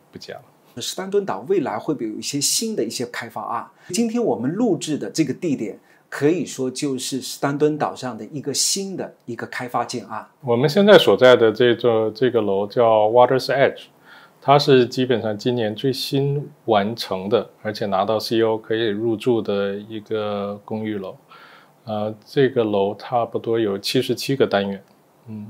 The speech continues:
Speaker 1: 它的现在要求是百分之二十是留给 affordable housing，但我们说它是 affordable，但是这个 affordable 的，的范围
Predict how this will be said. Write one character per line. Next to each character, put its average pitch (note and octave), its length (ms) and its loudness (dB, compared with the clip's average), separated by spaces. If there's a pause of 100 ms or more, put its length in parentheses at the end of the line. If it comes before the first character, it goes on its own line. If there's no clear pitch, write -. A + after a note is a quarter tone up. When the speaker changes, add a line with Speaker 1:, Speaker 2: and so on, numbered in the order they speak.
(140)
Speaker 1:
它 B2 200 0
的 A#2 560 0 (140)
现 B2+ 200 -10
在 B2 140 -2
要 A#2 220 2
求 G#2+ 180 -6
是 A2+ 160 -6
百 G#2+ 220 -2
分 A2+ 180 -10
之 A#2 140 -4
二 C3+ 240 6
十 G2+ 300 -6
是 G#2 500 -6 (160)
留 G#2+ 160 -4
给 G#2+ 160 2
affordable G#2+ 540 -2
housing， A2+ 360 0 (480)
但 C3 160 4
我 G#2 120 4
们 A2 260 -6
说 D3+ 420 4
它 C3 180 6
是 C3 140 0 (280)
affordable， A2+ 800 2
但 A#2+ 200 -2
是 A#2+ 120 -4
这 B2 120 -6
个 A2+ 120 -2
affordable A2+ 600 0
的， G#2 480 -4
的 A#2 120 -4
范 B2+ 380 6
围 G2+ 260 -2